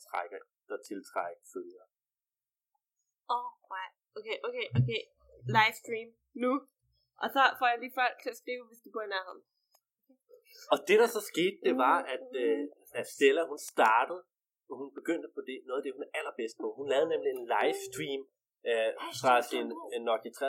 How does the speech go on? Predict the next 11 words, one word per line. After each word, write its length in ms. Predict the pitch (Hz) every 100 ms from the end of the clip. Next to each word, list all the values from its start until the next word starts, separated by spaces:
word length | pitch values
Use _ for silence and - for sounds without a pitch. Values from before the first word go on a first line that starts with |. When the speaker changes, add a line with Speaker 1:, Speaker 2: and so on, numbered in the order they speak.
| 135
Speaker 1:
tredive 220 | 123 123 123
tusind, 280 | 139 135 156 - _ _ _ _ -
og, 100 | 113 113 117
Speaker 2:
Oh 20 | -
Speaker 1:
øhm, 200 | - - 311
Speaker 2:
my 120 | 277 277 -
god. 180 | 466 440 - - - -
Speaker 1:
og, 60 | 165 - 156
og 40 | - _ _ -
Speaker 2:
Hun 80 |
vil 80 | 240